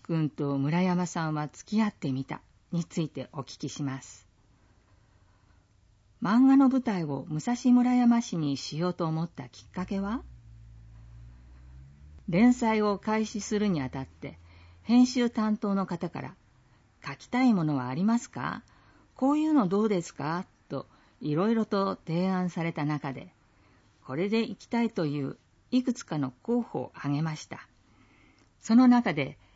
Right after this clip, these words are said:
恋愛未経験の高校生二人の物語が企画として通り、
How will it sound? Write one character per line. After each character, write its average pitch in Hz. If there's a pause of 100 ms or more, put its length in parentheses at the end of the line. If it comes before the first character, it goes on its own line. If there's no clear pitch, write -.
(320)
恋 233
愛 233
未 208
経 247
験 156
の 127
高 202
校 202
生 -
二 -
人 220
の 175
物 139
語 160
が 160
企 - (480)
画 220
と 202
し -
て 170
通 160
り、 -